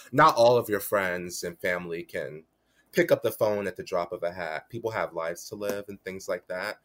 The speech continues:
But it's important to have some people in your life, even if it's just a few,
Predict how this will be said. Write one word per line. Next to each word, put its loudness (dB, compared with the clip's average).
But 4
it's -2
important 0
to -2
have 2
some 0
people -4
in -6
your -4
life, -4
even -10
if -12
it's -14
just -12
a -20
few, -12